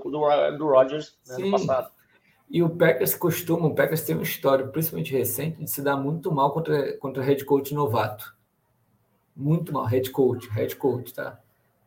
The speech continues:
Speaker 2: Contra head coach novato. Acabou de perder uma pro Vikings, né? Sabe, tipo, o Packers, esse negócio de, tipo, não conhecer sistema, do que o adversário vai usar, não conhecer jogadas novas. Então, tipo, quer ver um exemplo? Eu não sei se vai ganhar, cara. Até porque eu também não sei qual,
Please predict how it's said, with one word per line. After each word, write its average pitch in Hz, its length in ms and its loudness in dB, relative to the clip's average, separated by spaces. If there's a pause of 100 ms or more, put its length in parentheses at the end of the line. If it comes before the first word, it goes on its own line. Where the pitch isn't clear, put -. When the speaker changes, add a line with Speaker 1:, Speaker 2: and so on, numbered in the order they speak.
Speaker 2:
Contra - 180 -6
head 131 180 0
coach 143 200 0
novato. 123 440 -2 (360)
Acabou 127 300 4
de 135 80 2
perder 135 240 6
uma 131 160 0
pro 135 140 0
Vikings, 139 500 4
né? - 160 -8 (680)
Sabe, 117 200 -4
tipo, 123 200 -4 (600)
o - 20 -16
Packers, 147 340 4
esse - 180 -4
negócio 139 340 -2
de, 131 80 -10
tipo, - 240 -8
não 135 140 -2
conhecer 135 360 2
sistema, 127 840 0
do 113 140 -6
que 127 100 -6
o 123 60 -2
adversário 113 540 -2
vai 120 100 4
usar, 131 320 2
não 123 100 -4
conhecer 127 280 -2
jogadas 120 400 2
novas. 127 500 0
Então, 127 320 -8
tipo, - 360 -14 (300)
quer 143 140 6
ver 147 80 4
um 143 40 4
exemplo? 139 380 2
Eu - 40 -4
não 294 100 -4
sei - 160 -2
se - 100 -4
vai 190 160 0
ganhar, 165 320 -2
cara. 113 240 -10
Até - 180 -6
porque 165 180 -6
eu 165 60 0
também 160 220 2
não 160 80 2
sei 151 140 -4
qual, 127 280 -2